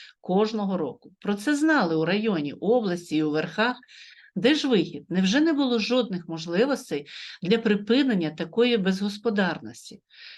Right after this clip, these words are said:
Щоб докопатися до справжніх причин цього хронічного зла, треба насамперед зрозуміти, що являла собою так звана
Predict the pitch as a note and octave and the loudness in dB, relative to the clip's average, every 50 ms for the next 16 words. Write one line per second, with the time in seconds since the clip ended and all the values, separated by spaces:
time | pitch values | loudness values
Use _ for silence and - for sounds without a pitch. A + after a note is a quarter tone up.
0 | _ _ - - - F3 D3+ D3 F3+ F3 E3+ G3+ F#3 - G3+ F#3+ F#3+ F#3+ F#3+ - | _ _ -12 -6 -4 -4 -2 -2 -2 -2 -2 -4 -4 -2 0 0 0 0 -2 -6
1 | C3+ - - D3 D#3+ E3 - - - E3 E3 E3 D#3 D#3 D#3+ D3 C3+ - - D#3 | -10 -10 -12 -12 -12 -12 -14 -12 -6 -4 -4 -4 -4 -4 -8 -12 -12 -10 -8 -8
2 | D#3+ D#3+ D#3+ - - A#3+ C#4 D4 C4+ - - F3 E3+ D#3 D3+ D3+ - G3 F3+ F#3+ | -6 -6 -4 -2 -2 0 0 0 -2 -2 -4 -4 -4 -4 -6 -8 -6 0 2 4
3 | G3+ G3 F3+ F3 - - C3+ C#3 D#3 E3+ E3+ E3+ F3+ F3 D#3+ C#3 - - - - | 4 4 2 0 -4 -8 -8 -10 -10 -10 -8 -6 -4 -4 -4 -4 -6 -10 -16 -20
4 | - - - - - - _ - A#3+ D#4+ D#4+ F4 D4+ C#4 B3+ C4+ B3 G#3+ G3+ G3 | -20 -18 -18 -18 -20 -12 _ -2 -2 0 2 4 2 2 2 2 0 0 2 2
5 | G#3 A3 C4 C4 A3 A3 A3+ A#3 G#3 G#3+ A3 G#3+ A3 A#3 A3 A3 - C#3+ - - | 2 2 2 2 0 0 0 0 -2 -2 -2 0 0 0 -2 -2 -4 -10 -10 -8
6 | - G#3 F#3+ F#3 F3+ E3+ E3+ E3+ F3 F3 E3 D3+ D3 D3+ - D#3 C#3+ D3 D#3 F3+ | -4 -2 -2 0 -2 -2 -2 -2 -2 -2 -2 -4 -6 -6 -8 -10 -8 -6 -2 -2
7 | B3+ C#4+ A3+ - - - D3 D3+ - - D3 D3 F3 G#3 A#3+ G#3+ D3+ C#3 | 0 0 -2 -4 -4 -6 -8 -8 -8 -8 -4 -2 0 0 0 -2 -4 -6